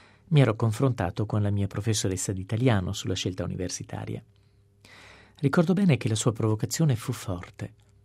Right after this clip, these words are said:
perché di fronte alle diverse scelte che stavo ventilando, lei mi rilanciò la domanda sui miei desideri più profondi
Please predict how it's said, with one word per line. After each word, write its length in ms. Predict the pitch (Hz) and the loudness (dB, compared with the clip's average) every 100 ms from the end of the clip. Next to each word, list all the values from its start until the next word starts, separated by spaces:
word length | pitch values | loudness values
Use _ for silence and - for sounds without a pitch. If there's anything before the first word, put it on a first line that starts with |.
| _ | _
perché 400 | - - 135 127 | -4 4 4 6
di 100 | 120 | 2
fronte 380 | 120 170 156 117 | 2 4 4 2
alle 140 | 98 | 0
diverse 380 | 92 110 127 107 | 0 0 0 -2
scelte 440 | - 113 113 107 | -2 0 -2 -2
che 100 | 92 | -6
stavo 280 | 98 110 98 | -6 -4 -4
ventilando, 720 | 95 95 98 92 85 87 98 - - _ _ _ _ _ - | -2 -4 -4 -4 -4 -4 -6 -8 -18 _ _ _ _ _ 0
lei 280 | 151 113 | 4 4
mi 140 | 107 117 | 4 2
rilanciò 380 | 123 127 - 104 | 0 0 0 0
la 100 | 98 | 2
domanda 420 | 123 156 151 113 | 2 4 4 2
sui 220 | - 117 | 0 0
miei 180 | 123 139 | 2 2
desideri 540 | 117 107 123 135 120 | 2 0 2 2 0
più 180 | 101 113 | -2 -4
profondi 720 | 110 113 - 90 87 87 107 | -2 -6 -4 -8 -8 -10 -12